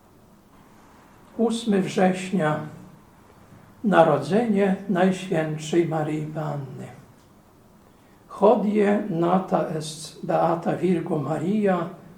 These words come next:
ex progenie David, per quam salus mundi credentibus apparuit, cuius vita gloriosa lucem dedit seculo.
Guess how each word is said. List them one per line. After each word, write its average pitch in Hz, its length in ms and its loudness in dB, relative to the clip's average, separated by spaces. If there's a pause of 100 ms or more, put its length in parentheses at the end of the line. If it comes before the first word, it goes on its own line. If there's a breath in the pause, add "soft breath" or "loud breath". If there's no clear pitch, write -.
(140 loud breath)
ex - 360 -4
progenie 175 720 2
David, 165 720 -4 (880 soft breath)
per 180 200 0 (120)
quam 170 480 0
salus 165 600 2
mundi 190 520 2
credentibus 165 960 -2
apparuit, 190 880 -2 (580 loud breath)
cuius 156 440 0
vita 214 420 0
gloriosa 160 880 0 (100)
lucem 190 720 -2
dedit 165 600 -4
seculo. 180 680 -6